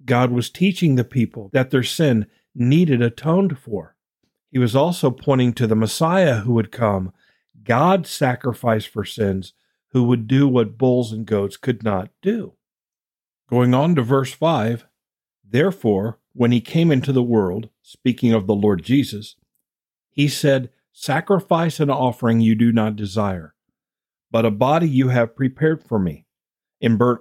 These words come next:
offerings and sacrifices for sin you had no pleasure.'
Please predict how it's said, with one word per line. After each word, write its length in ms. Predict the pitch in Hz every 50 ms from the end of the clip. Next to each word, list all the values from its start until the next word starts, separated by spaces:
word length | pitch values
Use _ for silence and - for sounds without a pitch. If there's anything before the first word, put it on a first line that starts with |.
| - -
offerings 600 | 131 131 127 131 - - 143 147 156 156 139 131
and 120 | 117 113
sacrifices 880 | 113 - 131 123 123 - 127 117 110 - 123 120 117 110 - 117 110 107
for 220 | - - - 107
sin 480 | - - - 180 180 143 113 110 120 123 _ _ _ _ _ _ _
you 160 | - 127 123 117
had 240 | 120 120 113 107
no 120 | 117 117 117
pleasure.' 600 | 110 - 139 147 147 135 113 107 90 82 -